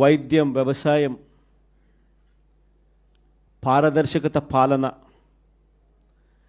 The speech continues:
Law and Order, దిశ యాప్ లాంటివి రెవల్యూషనరీ రిఫార్మ్స్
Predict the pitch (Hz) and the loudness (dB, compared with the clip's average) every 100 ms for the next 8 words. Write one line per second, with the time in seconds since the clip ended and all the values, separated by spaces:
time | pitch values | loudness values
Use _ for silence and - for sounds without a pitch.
0 | _ _ 117 113 120 143 151 143 147 147 | _ _ -10 -4 0 0 2 4 4 4
1 | 135 120 - _ _ _ _ 101 - - | 0 -4 -16 _ _ _ _ -20 -20 -2
2 | 139 - 151 147 143 143 139 139 139 123 | -2 2 4 4 2 0 0 0 -2 -4
3 | 175 95 - - _ _ _ _ _ 110 | -6 -16 -20 -20 _ _ _ _ _ -2
4 | 123 147 165 180 - 170 165 156 143 143 | 0 2 0 0 -2 -4 -2 -4 -6 -8
5 | 139 | -8